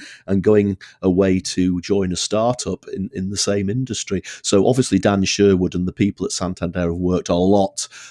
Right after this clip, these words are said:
over the last twenty years to declutter Santander's bureaucracy. So, so it's really interesting, and I will definitely go and watch that.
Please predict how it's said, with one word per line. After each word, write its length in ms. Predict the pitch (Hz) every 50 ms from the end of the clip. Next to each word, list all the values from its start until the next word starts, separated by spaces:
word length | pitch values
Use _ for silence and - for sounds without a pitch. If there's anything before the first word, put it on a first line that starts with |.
| - -
over 220 | 98 98 87 87
the 80 | - 107
last 240 | 110 95 92 - -
twenty 360 | - 98 92 90 - - 98
years 240 | 95 92 90 87 -
to 120 | - -
declutter 800 | 78 - - 104 101 98 - - - 101 104 - - - 92 87 - - - - - -
Santander's 800 | - - 101 95 98 95 - 90 90 95 - 95 95 90 87
bureaucracy. 800 | - - 92 87 90 90 95 101 - - - 127 - - 90 90
So, 260 | - - 113 - - -
so 240 | - - - - 113
it's 180 | 113 123 - 147
really 260 | 147 147 123 113 117
interesting, 460 | 123 127 - - 98 - - 90 90
and 80 | 90 92
I 40 |
will 180 | 95 92 92 87
definitely 400 | - 107 117 - - 107 - 92
go 180 | 85 92 90 90
and 100 | 90 92
watch 340 | 110 127 - - - -
that. 200 | - 85 80 -